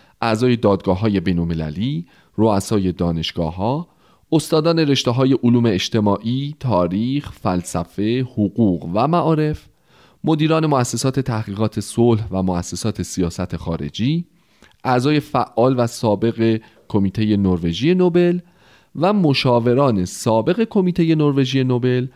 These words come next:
حق دارن تا پایان وقت اداری روز سی و یک ژانویه هر سال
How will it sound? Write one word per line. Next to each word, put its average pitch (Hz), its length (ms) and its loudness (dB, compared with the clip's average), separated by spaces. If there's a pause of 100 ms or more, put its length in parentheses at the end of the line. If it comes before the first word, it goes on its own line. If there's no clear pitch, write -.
(220)
حق 139 220 -2
دارن 87 560 -2
تا 113 140 -2
پایان 110 640 0
وقت 104 380 -4
اداری 92 640 0
روز 95 300 0
سی 87 280 -2
و 90 60 4
یک 107 240 0
ژانویه 82 640 -2
هر 147 300 -2
سال 123 500 -2